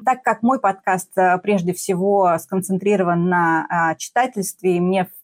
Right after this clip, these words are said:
первую очередь интересно, что же на полках читательских, и какой вот ты читатель, как ты себя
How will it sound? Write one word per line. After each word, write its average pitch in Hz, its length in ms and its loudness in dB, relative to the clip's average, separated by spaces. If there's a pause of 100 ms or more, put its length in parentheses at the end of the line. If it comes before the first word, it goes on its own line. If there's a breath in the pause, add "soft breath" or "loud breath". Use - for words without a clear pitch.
первую 208 280 2
очередь 180 420 -2
интересно, 185 720 0
что - 380 -2
же 190 100 -2
на 175 160 0
полках 220 560 0
читательских, 180 880 -6 (100)
и 196 180 0
какой 240 540 -2
вот 190 240 -2
ты 226 160 -2
читатель, 185 580 -6
как 196 200 -4
ты 185 100 -4
себя 156 380 -4